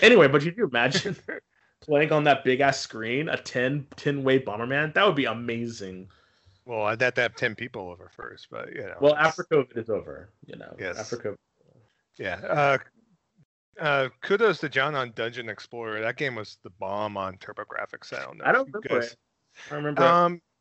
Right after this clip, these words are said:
Speaker 2: it was a, like, gauntlet type, you know, basically, but because of the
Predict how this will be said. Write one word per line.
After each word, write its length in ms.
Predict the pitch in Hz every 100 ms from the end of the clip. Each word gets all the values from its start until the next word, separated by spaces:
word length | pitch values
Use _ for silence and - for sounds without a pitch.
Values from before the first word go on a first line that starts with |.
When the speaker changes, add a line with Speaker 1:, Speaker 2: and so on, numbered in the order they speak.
| _ -
Speaker 2:
it 220 | 175 190 -
was 540 | 170 180 180 185 165 190
a, 340 | 160 151 135
like, 260 | 127 117 120
gauntlet 560 | 120 120 117 117 - -
type, 380 | 117 101 104 - _
you 100 | 135
know, 80 | 104
basically, 500 | 107 113 - - 104
but 280 | 110 104 - 131
because 320 | 120 127 117
of 80 | 113
the 220 | 110